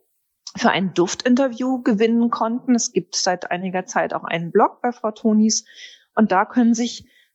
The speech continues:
ähm, ja, einfach bekannte Persönlichkeiten, ähm, aber auch normale Leute zum Thema Duft äußern. Und Tim Rauer hat das unglaublich charmant gemacht und, äh,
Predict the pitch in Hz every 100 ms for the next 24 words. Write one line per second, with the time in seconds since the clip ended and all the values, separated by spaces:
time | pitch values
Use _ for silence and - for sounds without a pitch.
0 | _ - 220 214 220 220 233 226 _ _
1 | _ _ _ _ _ _ _ _ 269 302
2 | - 208 226 - _ _ 190 - - 226
3 | 294 320 247 190 185 208 247 294 - -
4 | 254 262 269 302 294 311 330 _ - 240
5 | 233 233 240 240 240 240 226 196 190 165
6 | 160 175 - - 202 185 175 185 196 240
7 | 349 208 151 135 147 - 226 233 - 226
8 | 214 220 214 196 202 - - - - -
9 | - - - - _ 196 208 208 _ -
10 | 196 160 160 240 220 196 - 196 175 185
11 | - 180 185 170 160 175 - 156 294 -
12 | - - 208 202 202 - 190 185 180 180